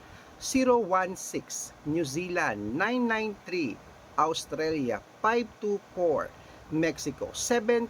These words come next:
three eight, Philippines, two one six, Thailand, one one five, Taiwan, three nine zero, Malaysia, two four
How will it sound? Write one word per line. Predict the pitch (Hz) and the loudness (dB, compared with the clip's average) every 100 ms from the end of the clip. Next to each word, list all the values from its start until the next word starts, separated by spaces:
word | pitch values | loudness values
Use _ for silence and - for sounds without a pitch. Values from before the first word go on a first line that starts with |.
| - | -4
three | 190 185 175 - - - | -6 -6 -8 -16 -20 -4
eight, | 180 139 - - - - - - - - - - - - | 0 0 -2 -16 -20 -20 -20 -20 -20 -20 -20 -20 -4 2
Philippines, | 196 175 - 120 107 - | 4 2 2 0 0 -2
two | - 247 240 | 2 4 4
one | 202 196 202 | 4 2 2
six, | - 127 - - - - - | -2 -4 -4 -8 -8 -8 0
Thailand, | 170 147 147 117 101 87 110 | 2 4 2 0 -4 -6 2
one | 196 240 226 | 4 4 2
one | 214 208 - - | 2 0 -4 0
five, | 127 95 85 - - 143 139 - | 0 -2 -12 -16 -4 -2 0 0
Taiwan, | 180 156 143 113 117 | 2 2 2 2 -2
three | - 247 247 | -2 0 2
nine | 233 220 | 2 0
zero, | 202 - 180 127 - - - - | -2 -4 -2 -2 -4 -12 -20 0
Malaysia, | 170 170 160 - 113 - - | 2 4 2 2 -6 -8 -2
two | 247 247 - 202 | 0 0 0 2
four | 202 | 2